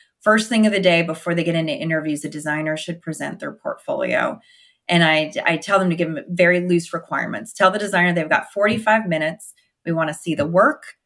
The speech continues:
We also wanna hear the stories on how the work was done. Leave time for Q and A. And you can tell a lot by a designer on how they present their work. Is it always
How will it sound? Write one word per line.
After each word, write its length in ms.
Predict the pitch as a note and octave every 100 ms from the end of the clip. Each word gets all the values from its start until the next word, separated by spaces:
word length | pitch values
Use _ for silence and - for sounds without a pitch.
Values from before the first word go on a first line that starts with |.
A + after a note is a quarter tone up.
| _ _ _ D#3+
We 80 |
also 320 | E3+ F3+ G3 F3+
wanna 160 | E3
hear 200 | D#3+ E3+
the 60 | E3+
stories 380 | - E3 E3+ E3+
on 100 | D3+
how 200 | E3 C#3+
the 100 | D3
work 320 | E3 E3+ G3+
was 160 | F3+
done. 440 | F3+ E3+ E3 E3 E3
Leave 320 | F3 F3+ G3+
time 320 | - F3 E3+ E3+
for 140 | D#3+
Q 280 | - E3+ D3+
and 120 | C3
A. 300 | C2 - F3+ - _ - _ _
And 100 | F3+
you 100 | F3
can 180 | E3+ F3+
tell 500 | - - G3 G3 G3
a 120 | E3 D3
lot 420 | D3+ E3 F3 G3
by 120 | F3+
a 100 | F#3
designer 720 | F3+ F3 D3 D3+ D3 C#3+ C#3+ _ _ -
on 160 | D3+
how 580 | D3+ - E3 D#3 D#3+ E3 D#3+
they 160 | D3
present 500 | D3 D#3 C#3+ C#3 C#3
their 160 | C#3 -
work. 360 | - F#2 - - _ _ -
Is 140 | F3
it 100 | E3+
always 340 | E3+ E3+ E3+